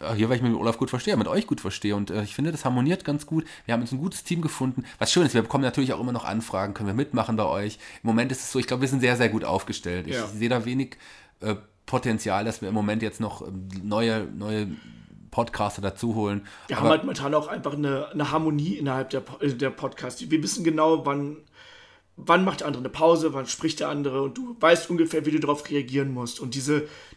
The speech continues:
Speaker 2: Dynamik zu finden, das dauert halt Zeit. Also ich meine, wir machen jetzt Ausgabe hundertvierundvierzig, ne? Und ich sag mal ganz ehrlich, ich hab letztens noch mal alte Ausgaben gehört und die waren halt schon schwierig teilweise. Also das ist kein Vergleich zu heute.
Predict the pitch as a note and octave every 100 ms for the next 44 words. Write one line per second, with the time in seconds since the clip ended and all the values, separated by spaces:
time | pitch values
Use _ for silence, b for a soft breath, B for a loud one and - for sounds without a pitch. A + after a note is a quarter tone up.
0 | - C#3+ C#3+ F3 F3+ - C#3+ - D#3 F#3+
1 | C#3+ C3 B2+ - A2+ C#3+ - - - D#3+
2 | E3+ D3 C#3 - E3+ D#3 C3+ B2 C3+ C3
3 | C3+ B2+ C#3+ C3 D#3+ C#3 D3 C#3+ C#3+ D3+
4 | D3+ - D3+ - D4 - - D3 C3+ C#3
5 | C3 - B B B B D3 D3 C#3+ D#3
6 | D3 C3+ D3+ C#3+ F3 - B B B D3
7 | D3+ D3+ D3+ D3+ D#3+ D#3 D3 C3+ C#3 -
8 | F3 D#3 - D#3+ D#3+ D#3+ D3+ E3 E3+ -
9 | C3+ C3 B2 A#2+ A#2+ C#3 D3 C#3 - b
10 | b b b _ b b b b b _
11 | _ _ - D4 D#3 C#3 - - C#3+ C3+
12 | C3+ B2+ C3+ D3+ D#3 - - D3 - D3
13 | D#3 C#3+ - - E3+ E3 A#2+